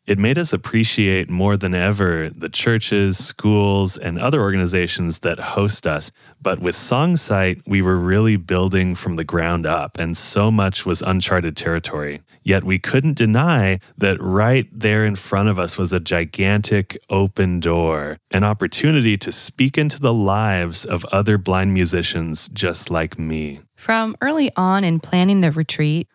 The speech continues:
Speaker 2: we saw God working behind the scenes to move things into place and pave a path for it all to happen in ways we never expected. He was opening the door, but it was up to us to walk through it.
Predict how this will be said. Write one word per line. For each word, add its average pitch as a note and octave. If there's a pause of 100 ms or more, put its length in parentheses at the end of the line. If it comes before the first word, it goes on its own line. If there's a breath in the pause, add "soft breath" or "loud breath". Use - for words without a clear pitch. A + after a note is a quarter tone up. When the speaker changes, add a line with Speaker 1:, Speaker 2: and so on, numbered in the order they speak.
Speaker 2:
we A3
saw B3+
God G#3
working F3+
behind G#3+
the F#3+
scenes E3+
to -
move G#3
things D#3+
into E3
place C#3+ (140)
and F3+
pave A3
a B3+
path D#3
for -
it D#3+ (120)
all E3+
to F3
happen D3+
in D3+
ways F3
we D#3
never F#3+
expected. D3 (140)
He C#4
was D4
opening A3+
the A3
door, G#3+ (180)
but A3
it E4
was C4+
up A3
to -
us E3+
to -
walk C#3
through D#3
it. B2+